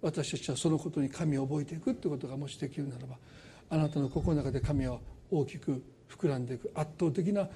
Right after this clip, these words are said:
存在となっていってくださるんだろうと思うんですね。ですから皆さん、どうぞ私たちは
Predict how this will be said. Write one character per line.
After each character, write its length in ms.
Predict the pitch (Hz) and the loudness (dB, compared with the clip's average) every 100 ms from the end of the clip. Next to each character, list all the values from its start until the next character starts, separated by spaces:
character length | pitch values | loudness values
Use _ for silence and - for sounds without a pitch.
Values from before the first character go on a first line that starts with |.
| - - | -14 -8
存 240 | - 143 | 0 0
在 180 | 143 139 | 0 -2
と 100 | 139 | 0
な 120 | 139 | -2
っ 20 | |
て 120 | 139 | -2
い 20 | 131 | -4
っ 20 | |
て 80 | 139 | -4
く 60 | |
だ 60 | 139 | -6
さ 100 | 165 | -4
る 60 | 143 | -4
ん 40 | |
だ 80 | 135 | 0
ろ 120 | 202 | 0
う 60 | 208 | 0
と 120 | 139 | -2
思 120 | 127 | -4
う 40 | |
ん 20 | 117 | -6
で 100 | 127 | -8
す 100 | 185 | -6
ね。 140 | 254 - - - - | -6 -8 -20 -20 -12
で 80 | - | -8
す 80 | - | -4
か 80 | 185 | -2
ら 160 | 143 135 - - - | -2 -2 -8 -16 -4
皆 100 | 160 | -2
さ 160 | 156 131 | 0 6
ん、 80 | |
ど 100 | 160 | 12
う 60 | 208 | 12
ぞ 80 | 165 | 12
私 260 | 143 151 | 6 4
た 80 | 147 | 2
ち 100 | - | 8
は 200 | 180 175 | 8 8